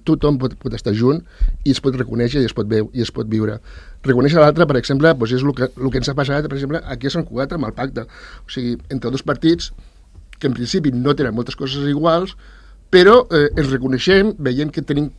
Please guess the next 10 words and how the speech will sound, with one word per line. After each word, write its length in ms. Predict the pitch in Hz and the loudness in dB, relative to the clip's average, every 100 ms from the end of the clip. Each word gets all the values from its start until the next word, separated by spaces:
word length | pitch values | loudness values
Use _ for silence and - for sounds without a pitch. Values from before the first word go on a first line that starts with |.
| - | -6
eh, 220 | 143 131 | -2 0
camins, 300 | 127 123 135 143 131 127 | -2 -2 -2 -4 -8 -12
ca-, 160 | - 117 | -12 -10
camins 420 | 120 127 139 127 139 127 120 | -4 0 0 0 -8 -10 -8
semblants 400 | - 123 151 143 131 | -2 2 4 4 -2
a, 120 | 113 113 113 | -6 -10 -12
a 80 | 127 120 | -12 -8
segons 180 | 123 135 | -6 -4
quines 220 | 135 135 | -4 -2
idees 380 | 156 180 226 | 0 2 0